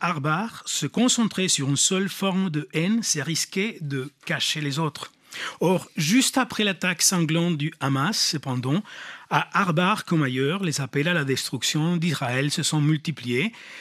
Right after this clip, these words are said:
les manifestations avec des propos antisémites aussi. Pendant plusieurs jours, il y avait des raisons de craindre pour l'intégrité physique des étudiants juifs. Et puis,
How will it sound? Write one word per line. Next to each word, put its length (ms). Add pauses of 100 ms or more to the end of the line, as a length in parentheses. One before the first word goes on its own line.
(160)
les 60
manifestations 720
avec 180
des 140
propos 480
antisémites 920
aussi. 380 (420)
Pendant 280
plusieurs 440
jours, 320
il 120
y 40
avait 220
des 100
raisons 380
de 160
craindre 580 (380)
pour 240
l'intégrité 800
physique 460
des 180
étudiants 380
juifs. 420 (300)
Et 100
puis, 280